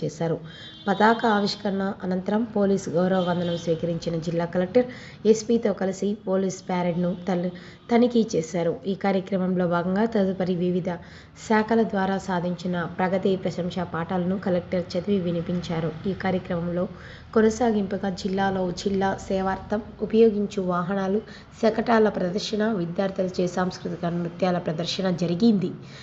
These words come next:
ఈ కార్యక్రమంలో చూపరులను ఆకట్టుకున్నాయి. ఈ కార్యక్రమంలో భాగంగా జమ్మూలో ఉగ్రవాదుల దాడిలో వీరమరణం పొందిన బంగారుపాలెం మండలం ఎగువ రాగిమానిపేంట వరదరాజసులు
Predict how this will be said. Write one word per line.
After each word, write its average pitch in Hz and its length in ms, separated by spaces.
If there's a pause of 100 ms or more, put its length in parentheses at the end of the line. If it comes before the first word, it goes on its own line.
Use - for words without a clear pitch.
(200)
ఈ 226 100
కార్యక్రమంలో 220 920
చూపరులను 196 720 (100)
ఆకట్టుకున్నాయి. 175 720 (100)
ఈ 190 60
కార్యక్రమంలో 185 720
భాగంగా 180 440 (180)
జమ్మూలో 190 420 (420)
ఉగ్రవాదుల 208 580
దాడిలో 190 540 (360)
వీరమరణం 202 640
పొందిన 180 420
బంగారుపాలెం 175 800
మండలం 175 380 (140)
ఎగువ 196 320
రాగిమానిపేంట 180 920 (1000)
వరదరాజసులు 220 920